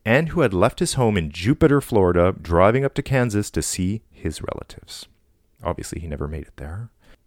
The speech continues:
Investigators send out a nationwide teletype. The fuck's a teletype?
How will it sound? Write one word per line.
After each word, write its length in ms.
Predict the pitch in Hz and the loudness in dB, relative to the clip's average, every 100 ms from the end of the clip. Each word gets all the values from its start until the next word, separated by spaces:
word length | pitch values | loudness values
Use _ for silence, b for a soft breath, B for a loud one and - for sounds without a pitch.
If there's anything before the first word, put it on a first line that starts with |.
| _ - | _ -4
Investigators 680 | 117 165 - 175 175 180 - | 2 2 4 6 8 6 4
send 200 | 123 95 | 4 4
out 120 | 92 | 4
a 40 | |
nationwide 800 | 85 92 151 - 165 135 123 107 | 2 2 2 0 -2 2 2 0
teletype. 600 | - 123 101 - 90 110 - - _ _ _ _ - | 0 2 2 2 2 2 -4 -16 _ _ _ _ -18
The 60 | |
fuck's 240 | - - - | -14 -12 -12
a 40 | |
teletype? 600 | - 78 95 - - | -10 -8 -8 -10 -16